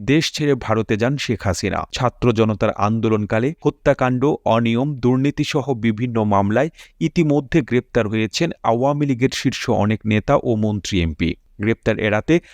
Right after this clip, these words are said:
আত্মগোপনে আছেন অনেকে। শেখ হাসিনা ছাড়াও বেশ কিছু নেতা, এমপি, মন্ত্রীর দেশ ছাড়ার খবর বিভিন্ন গণমাধ্যমে জানা যাচ্ছে।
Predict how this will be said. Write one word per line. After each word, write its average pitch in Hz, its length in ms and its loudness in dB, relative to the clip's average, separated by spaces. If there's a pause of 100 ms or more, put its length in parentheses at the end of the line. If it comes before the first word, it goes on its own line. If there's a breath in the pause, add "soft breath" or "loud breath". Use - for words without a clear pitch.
(140 loud breath)
আত্মগোপনে 123 680 0
আছেন 107 260 -2
অনেকে। 87 500 -2 (320)
শেখ 151 280 -2
হাসিনা 135 340 -2
ছাড়াও 139 440 -2 (120)
বেশ 123 280 0
কিছু - 260 -2
নেতা, 117 300 0
এমপি, 107 300 0
মন্ত্রীর 104 500 -2 (100)
দেশ 143 300 0
ছাড়ার 135 280 0
খবর 147 400 2
বিভিন্ন 117 400 -2
গণমাধ্যমে 104 720 0
জানা 95 240 0
যাচ্ছে। 85 440 -2